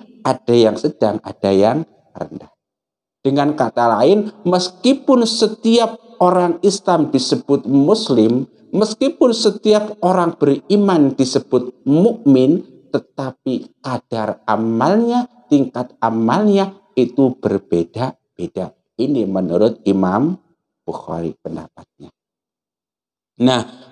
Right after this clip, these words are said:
untuk menjelaskan pendapatnya tersebut, Imam Bukhari itu menuliskan dua buah hadis, yaitu hadis nomor dua puluh dua dan hadis nomor dua puluh tiga. Mari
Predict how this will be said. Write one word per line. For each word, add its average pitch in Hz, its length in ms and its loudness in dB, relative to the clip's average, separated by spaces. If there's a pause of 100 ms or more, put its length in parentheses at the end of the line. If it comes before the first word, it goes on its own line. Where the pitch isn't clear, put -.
(160)
untuk 226 480 2
menjelaskan 185 1040 2
pendapatnya 123 720 0
tersebut, - 640 -4 (160)
Imam 143 400 0
Bukhari 143 560 2 (160)
itu 160 400 0
menuliskan 185 1040 2
dua 120 560 2
buah 110 240 4
hadis, 101 400 -2 (640)
yaitu 127 480 4
hadis 139 560 0
nomor 123 400 2
dua 101 320 4
puluh 95 320 -2
dua 156 320 2 (240)
dan 104 320 2
hadis 110 560 -2
nomor 98 720 0
dua 92 400 2
puluh 98 480 0 (480)
tiga. 73 320 -16 (240)
Mari 123 320 0